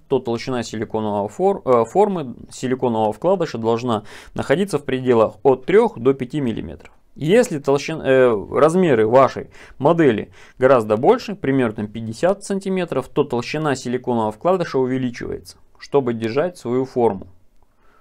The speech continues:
До десяти миллиметров, от пяти до десяти миллиметров уже становится.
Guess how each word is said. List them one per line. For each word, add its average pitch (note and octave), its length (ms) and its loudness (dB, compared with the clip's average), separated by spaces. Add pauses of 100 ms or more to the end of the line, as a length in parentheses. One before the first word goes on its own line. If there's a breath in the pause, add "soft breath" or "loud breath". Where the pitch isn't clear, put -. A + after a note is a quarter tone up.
(1200 soft breath)
До B2 540 6 (320)
десяти B2 560 -6
миллиметров, A2+ 500 -2
от C#3 260 2
пяти A#3+ 380 -2
до B2+ 240 0
десяти C#3 320 -4
миллиметров A#2+ 560 -4
уже A#2 160 -2
становится. G2+ 540 -10